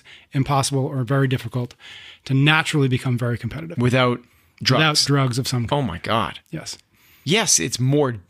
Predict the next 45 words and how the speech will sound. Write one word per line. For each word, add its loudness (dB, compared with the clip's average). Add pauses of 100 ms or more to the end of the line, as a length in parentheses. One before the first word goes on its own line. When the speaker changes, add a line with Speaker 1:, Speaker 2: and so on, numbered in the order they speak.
(140)
Speaker 2:
it's, -2
it's -4
more 0
difficult. -6
Speaker 1:
Mm-hmm. -6
Speaker 2:
And 0
yes, 4
it's 0
difficult. -4 (840)
Did, -2
did -6
you 2
say 0 (200)
he -2
only 2
sleeps 0
six 0
hours 0
a -4
night? -8 (120)
Speaker 1:
Six -2
to -2
eight. -2
He -8
says, 0
"Sli-, 0
Speaker 2:
Oh, -4
Speaker 1:
I -6
Speaker 2:
six 0
Speaker 1:
sleep 2
Speaker 2:
to -6
eight. -8
Speaker 1:
six 0
days." -6
Yep. 0 (140)
<clears throat> 0 (760)
Speaker 2:
Um, -2 (180)
yes, 0
it's -6
very, 0
very 0
difficult. -8
That's -2
<laughs> -
why, -4